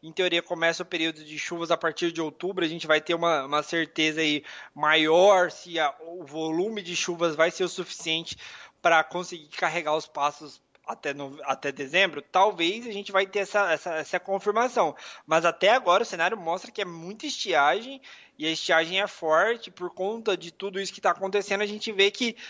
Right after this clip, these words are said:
não dá sinais de que a gente tem um boi de pasto com qualidade, com peso pra ser abatido aí pelos frigoríficos.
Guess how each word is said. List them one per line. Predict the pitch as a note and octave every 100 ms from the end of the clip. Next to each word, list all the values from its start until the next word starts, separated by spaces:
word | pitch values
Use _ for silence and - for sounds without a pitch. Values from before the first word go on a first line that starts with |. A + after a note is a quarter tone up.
| - - _
não | D#3+ F3+ A#3+
dá | A#3 A3+
sinais | A3 G#3+ F#3 G#3
de |
que | A3+ B3
a |
gente | G#3 G#3
tem | - F#3+
um | G3
boi | F3 F#3+
de | F#3+
pasto | A3+ - F3+ F#3 -
com | - G#3+ A3+
qualidade, | A#3 F#3 E3+ D#3+ F3+ F3+
com | - G3+
peso | F#3+ E3 D#3+ F3+ A3
pra | G#3+
ser | G3+ G3
abatido | F#3 F#3 - F3 F3
aí | F3
pelos | E3 F3+
frigoríficos. | F3 F3+ F3 F3+ - -